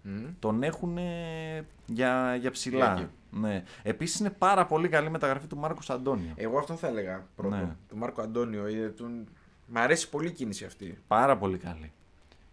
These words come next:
Speaker 2: Γενικά, η αποδόμηση των Ουκρανικών, όχι τόσο της Δυναμό,
Speaker 1: Ναι, ναι, ναι, ναι.
Speaker 2: γιατί η Δυναμό είχε πολλούς Ουκρανούς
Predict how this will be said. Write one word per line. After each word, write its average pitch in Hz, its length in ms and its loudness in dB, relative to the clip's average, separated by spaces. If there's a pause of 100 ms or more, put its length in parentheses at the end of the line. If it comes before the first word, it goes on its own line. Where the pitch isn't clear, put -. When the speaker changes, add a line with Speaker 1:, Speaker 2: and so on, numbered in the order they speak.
(840)
Speaker 2:
Γενικά, 113 440 2
η 170 80 6
αποδόμηση 139 800 2
των 110 180 -4
Ουκρανικών, 107 720 -2
όχι 151 180 -6
τόσο 202 240 -6
της 190 140 -2
Δυναμό, 113 540 0
Speaker 1:
Ναι, 113 140 4
ναι, 107 140 0
ναι, 104 140 -2
ναι. 95 100 -2
Speaker 2:
γιατί 110 240 6
η - 20 2
Δυναμό 151 420 4
είχε 160 160 -2
πολλούς 139 340 0
Ουκρανούς 135 840 0